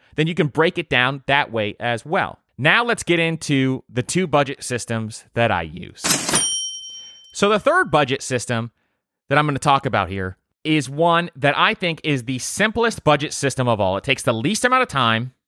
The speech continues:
It's the easiest budget system to implement. And truthfully, I think is one of the best for most people because a lot of people quit.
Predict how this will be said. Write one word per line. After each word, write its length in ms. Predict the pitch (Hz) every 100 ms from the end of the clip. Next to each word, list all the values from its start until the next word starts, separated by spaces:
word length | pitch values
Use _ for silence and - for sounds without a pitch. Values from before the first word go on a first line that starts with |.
| _ _
It's 160 | 139 -
the 240 | 160 175
easiest 320 | 240 240 226
budget 280 | - 147 127
system 260 | - 139 131
to 120 | 123
implement. 460 | 170 156 110 101 - _ _ _ _ _ _ _ 170
And 160 | 160
truthfully, 800 | - 226 339 - 180 127 101 107 _ _ _ _
I 140 | 208 240
think 180 | 233
is 100 | 175
one 220 | 143 165 170
of 60 |
the 80 | 143
best 340 | 143 135 -
for 100 | -
most 320 | 127 113 110 -
people 440 | 110 - 69 - -
because 240 | 127 147
a 20 |
lot 160 | 135 160
of 60 | 208
people 220 | 214 240
quit. 380 | - 156 143